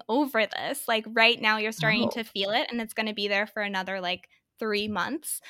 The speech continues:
Speaker 1: So this is a lesson I wanted to bring up because, again, it's like there's so many things going on in your birth chart, but this is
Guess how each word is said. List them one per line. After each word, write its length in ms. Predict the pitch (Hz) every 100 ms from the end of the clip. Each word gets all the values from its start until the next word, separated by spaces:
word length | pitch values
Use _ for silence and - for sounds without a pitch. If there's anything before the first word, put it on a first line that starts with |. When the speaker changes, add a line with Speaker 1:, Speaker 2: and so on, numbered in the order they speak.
| - -
Speaker 1:
So 160 | 254
this 200 | 247 269
is 100 | 269
a 80 | 240
lesson 720 | 226 220 233 - 220 214 214 -
I 80 | 214
wanted 240 | 214 208 208
to 80 |
bring 220 | 202 208 -
up 180 | 277 277
because, 440 | 254 240 196 190 -
again, 400 | 214 226 254 254
it's 160 | 208 -
like 180 | 196 208
there's 200 | 208 -
so 140 | 262
many 220 | 285 233
things 280 | 226 202 196
going 220 | 196 196
on 120 | 190
in 60 | 185
your 100 | 185
birth 220 | 233 254
chart, 240 | - 196 -
but 160 | 208 -
this 220 | 269 302
is 180 | 220